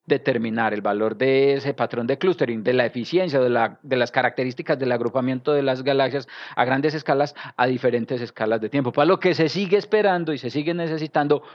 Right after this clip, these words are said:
más datos, más estadística para poder hacer que la barrita de error se vuelva más chiquitica. Si no es así, la cosmología viene con un segundo problema. Ya no es un problema solamente asociado al valor del parámetro de Hubble,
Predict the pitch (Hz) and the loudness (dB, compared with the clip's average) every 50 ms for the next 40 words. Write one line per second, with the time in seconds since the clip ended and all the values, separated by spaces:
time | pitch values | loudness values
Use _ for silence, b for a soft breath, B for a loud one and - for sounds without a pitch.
0 | B B - 127 139 139 131 135 143 131 120 123 147 131 - - - - - - | B B 0 2 4 4 6 4 2 2 2 2 0 0 0 -4 -14 -20 -12 -4
1 | 120 131 131 120 135 147 - - 127 135 139 - 139 - 139 - 120 107 - 120 | 0 0 0 0 -2 -4 -2 0 0 0 0 -2 -4 -6 -4 -4 -4 -8 -6 -2
2 | 107 101 104 107 110 110 117 113 - 123 110 104 101 101 104 113 117 120 120 - | -2 0 0 0 -2 -4 -8 -10 -6 -6 -4 -2 -2 -2 -2 -4 -6 -6 -4 -4
3 | 117 107 107 104 107 98 - 110 104 101 107 110 110 - - - - 113 - 120 | -4 -4 -4 -6 -8 -8 -8 -8 -8 -8 -8 -10 -12 -12 -14 -14 -14 -12 -12 -14
4 | - 117 - B B B B B _ _ - 185 196 190 185 196 202 196 170 202 | -16 -16 -20 B B B B B _ _ 2 2 4 4 4 4 4 4 4 4
5 | 214 208 - 196 220 226 233 214 165 - - 143 156 156 - - 156 131 147 147 | 2 2 2 2 2 2 2 0 -2 -6 -2 2 2 2 4 2 0 2 2 4
6 | 147 143 139 123 131 143 147 147 156 165 165 170 165 170 165 - 160 147 151 185 | 4 4 4 2 2 2 4 4 4 4 2 2 2 0 0 2 2 2 4 4
7 | 202 190 165 165 175 165 175 175 165 170 - 165 147 147 170 196 175 143 120 110 | 4 4 4 2 2 2 2 2 2 2 2 2 2 4 4 4 2 2 -2 0
8 | 113 139 139 143 151 165 175 190 196 202 196 170 185 180 - 180 185 180 175 180 | 0 0 2 2 2 2 2 2 2 0 0 0 -2 -4 -2 0 2 2 2 2
9 | 180 180 175 170 165 170 170 170 170 175 170 170 165 151 139 131 117 147 147 156 | 2 0 0 0 2 2 2 2 2 0 -4 -2 -2 -2 -2 -2 0 2 2 4
10 | 165 165 151 151 147 143 143 147 143 139 143 156 147 - 147 151 147 156 151 - | 4 2 2 2 0 2 2 0 0 0 -2 -4 -2 0 0 0 0 -2 -4 -2
11 | 160 156 160 165 147 147 143 143 151 151 | 0 0 2 2 2 2 2 2 2 0